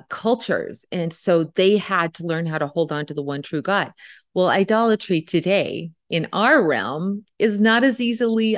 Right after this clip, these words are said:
identified, you know, but I, I like what Beth Moore said. She says, "Idolatry is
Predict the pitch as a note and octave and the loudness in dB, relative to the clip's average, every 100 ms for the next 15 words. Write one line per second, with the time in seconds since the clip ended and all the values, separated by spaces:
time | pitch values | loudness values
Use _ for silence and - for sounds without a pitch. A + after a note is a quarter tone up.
0 | A3 G3+ F#3 F3+ B3 - D3 - C#3+ F#3 | 0 0 2 2 0 -2 -4 -4 -6 -2
1 | E3+ E3 F#3 - - - - _ G#3+ G3 | 0 2 0 -6 -18 -20 -20 _ 0 2
2 | - G3 - G#3 G#3+ A3+ A#3+ F#3+ - F3+ | 0 0 0 0 2 2 2 0 2 -2
3 | F3+ F#3 F3 - D3+ C#3 - F#3+ G3 E3+ | 0 -2 -2 -2 -4 -2 -6 -4 -4 -6
4 | - F#3 E3+ F#3+ A#3+ B3 - E3+ D#3 | -4 -4 -2 0 0 -2 -2 -2 -4